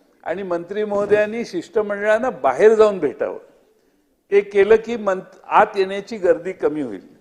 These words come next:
नाहीतर अनेक जण येतात आणि दिसेल त्या मंत्र्याच्याकडे जाऊन भेटायचा प्रयत्न करतात.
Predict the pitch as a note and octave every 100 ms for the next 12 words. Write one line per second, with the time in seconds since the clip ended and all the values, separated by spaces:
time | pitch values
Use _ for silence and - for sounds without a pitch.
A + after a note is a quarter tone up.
0 | _ _ _ - E3+ F#3+ A3 - D#3 G3
1 | A#3+ G#3 A3+ A3+ G3+ - F3 D3 - -
2 | - _ D#3+ F#3 A3 D3+ D3+ - A3+ A3+
3 | A3+ A3 G3 - G3 G3+ F3 F#3+ F#3+ F#3+
4 | F3 E3+ F3+ D#3 C#3+ D#3+ E3 D#3 D3 C#3+
5 | D3+ D3 B2+ G#2+ -